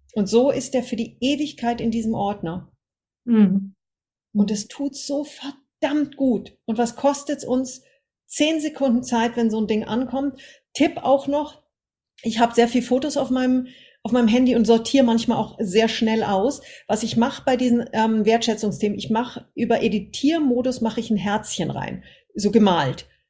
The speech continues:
Speaker 1: Und damit weiß ich, dieses Foto wird nicht gelöscht.
Speaker 2: Mhm.
Speaker 1: Dass die wirklich, weil, äh, so Screenshots sehen ja oft brutal hässlich aus.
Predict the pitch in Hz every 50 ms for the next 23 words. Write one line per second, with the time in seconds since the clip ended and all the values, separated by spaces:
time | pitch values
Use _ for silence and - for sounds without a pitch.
0 | _ _ - 220 208 233 214 233 269 277 233 240 220 233 226 233 226 - - -
1 | 254 262 - 285 - - 262 254 240 226 233 226 220 202 196 - 202 180 165 139
2 | - - - - - _ _ _ _ _ - 220 202 196 190 185 185 202 196 -
3 | - - _ _ - 214 208 - - 226 202 247 247 254 254 220 233 220 - -
4 | - 170 185 165 - - 220 208 226 233 240 233 233 - - - 247 277 302 277
5 | - - 208 190 196 - 220 214 220 220 220 - - 202 - - _ - 202 208
6 | 214 185 202 202 214 - - 214 208 208 - 160 156 139 - - - - - -
7 | - _